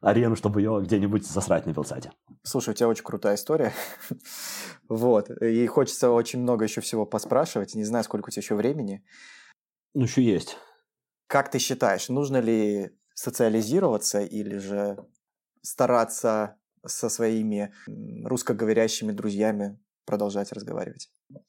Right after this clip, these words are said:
Speaker 1: Тут есть две крайности в этом. Обе крайности мне совершенно не нравятся, поэтому я щас расскажу, почему. Первая крайность, говорят, что вообще нельзя общаться с экспатами, надо интегрироваться в общество, и ты вообще экспат, это такое, случайно встретил, привет, пока.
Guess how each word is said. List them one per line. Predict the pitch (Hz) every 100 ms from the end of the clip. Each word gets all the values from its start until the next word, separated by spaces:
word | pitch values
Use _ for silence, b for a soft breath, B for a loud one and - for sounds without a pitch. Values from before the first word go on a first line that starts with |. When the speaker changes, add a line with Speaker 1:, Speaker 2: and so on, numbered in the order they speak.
| -
Speaker 1:
Тут | - 131
есть | 156 120
две | 95 95 131
крайности | 127 127 127 196 240 -
в | 127
этом. | 110 110
Обе | 110 143
крайности | 151 - 127 127 123
мне | 117 110
совершенно | 104 117 113 107
не | 98
нравятся, | 95 131 185 -
поэтому | - 85 85 82
я |
щас | 78 -
расскажу, | - 82
почему. | 78 - 110 147
Первая | - 147 147
крайность, | 127 123 107 95
говорят, | 95 104 104
что | -
вообще | 104 98 - 127
нельзя | 104 90 104
общаться | 92 107 90
с | -
экспатами, | 90 - 98 92 90
надо | 87 87 76
интегрироваться | 78 85 90 82 76 90
в | 87
общество, | 90 - - 71
и | 71
ты | 80
вообще | 71 - 80
экспат, | 71 - 76 73
это | 73 69
такое, | 71 - 76
случайно | - 80 87 78
встретил, | 73 78 78 73
привет, | 78 76 -
пока. | 110 123 185